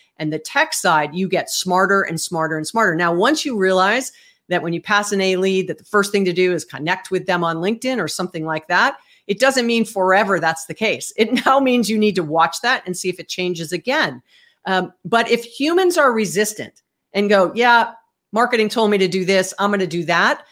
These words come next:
it doesn't serve the business well. And it also doesn't serve you as a seller well, right? The intelligence that's coming out of technology will help you spend more time selling and will help you be a smarter seller.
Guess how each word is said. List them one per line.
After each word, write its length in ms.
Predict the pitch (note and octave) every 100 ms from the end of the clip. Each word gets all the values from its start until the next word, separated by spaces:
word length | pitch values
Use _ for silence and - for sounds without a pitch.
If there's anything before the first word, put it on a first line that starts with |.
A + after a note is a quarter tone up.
| - _ -
it 240 | G3+ -
doesn't 380 | G3+ G#3 A3 A3+
serve 420 | - - F#3+ F3+
the 80 | F3
business 480 | D3 E3 D#3+ E3 -
well. 220 | F#3 G3+
And 80 | F3+
it 40 |
also 240 | - A#3 A3+
doesn't 280 | F#3+ F#3 D3+
serve 260 | F3 D#3+
you 220 | D3 E3+
as 120 | D#3+ D3+
a 40 |
seller 360 | - F#3 G3+ E3
well, 340 | C#3 - -
right? 200 | D#3+ G3+ - _ -
The 140 | F3+
intelligence 680 | E3+ F3 - B3 C4+ A#3 G#3+
that's 180 | G3+ F3+
coming 380 | - F3+ F3 -
out 300 | E3+ F#3 G#3 -
of 320 | F3+ E3 D3+ _ _ _
technology 640 | - F3 F3+ F#3+ A#3 F#3 F3+
will 220 | F3+ F#3+
help 380 | F3 B3+ B3+ -
you 160 | G#3+
spend 360 | G3+ - G#3 G#3
more 180 | F#3 F3
time 220 | - E3
selling 340 | - G3+ A#3
and 80 | F#3
will 80 | E3
help 240 | D#3+ G#3
you 80 | G3
be 140 | F3+ D#3+
a 60 |
smarter 360 | - E3+ D#3+ D3
seller. 360 | - F#3 D#3+